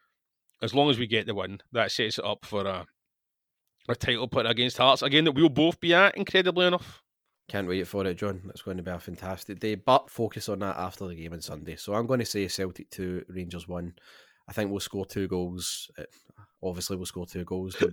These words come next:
Speaker 2: Shut up, don't. Uh, what I'm trying to say is I think we'll score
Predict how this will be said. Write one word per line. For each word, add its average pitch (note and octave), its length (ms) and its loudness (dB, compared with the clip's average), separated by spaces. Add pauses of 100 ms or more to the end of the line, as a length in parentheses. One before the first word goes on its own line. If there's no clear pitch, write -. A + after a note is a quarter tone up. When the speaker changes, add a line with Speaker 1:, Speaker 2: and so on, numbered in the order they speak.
(2250)
Speaker 2:
Shut D#3+ 160 10
up, D#3 260 10
don't. E3+ 260 8 (260)
Uh, B2 120 6
what D3 160 8
I'm D3 80 6
trying C#3+ 200 6
to C3 40 4
say C3+ 120 4
is C3 120 4
I A#2 60 0
think B2 180 2
we'll A2 80 -2
score A2+ 440 4